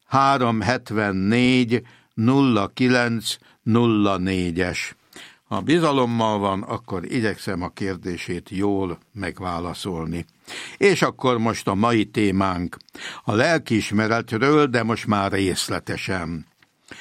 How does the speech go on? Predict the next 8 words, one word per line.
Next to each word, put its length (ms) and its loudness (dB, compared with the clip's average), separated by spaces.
A 80 0
lelkiismeret 1080 2
lehet 500 2
a 180 -2
tetteket 760 0
megelőző 1080 2
és 340 -4
követő. 800 -2